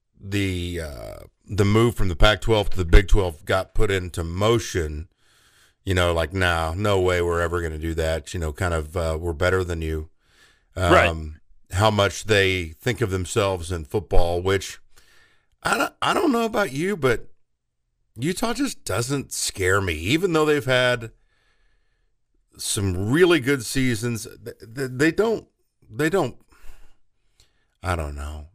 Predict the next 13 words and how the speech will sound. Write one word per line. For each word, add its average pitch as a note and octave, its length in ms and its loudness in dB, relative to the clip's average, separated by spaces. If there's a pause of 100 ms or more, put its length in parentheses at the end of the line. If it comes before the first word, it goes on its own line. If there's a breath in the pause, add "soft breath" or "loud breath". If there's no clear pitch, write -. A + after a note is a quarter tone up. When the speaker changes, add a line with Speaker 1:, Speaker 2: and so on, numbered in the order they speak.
Speaker 1:
It's A#2+ 160 -4
just, - 260 -2 (140)
Speaker 2:
Uh, E3+ 140 0 (360)
Speaker 1:
I E3+ 120 6
think F3+ 160 4
we're C3+ 100 2
gonna A2 180 0
Speaker 2:
I A#3+ 60 4
Speaker 1:
hate F#2+ 220 0
'em. C#2+ 180 -12 (840 soft breath)
Speaker 2:
You E3+ 80 2
know, F3 120 6
uh, D3+ 240 4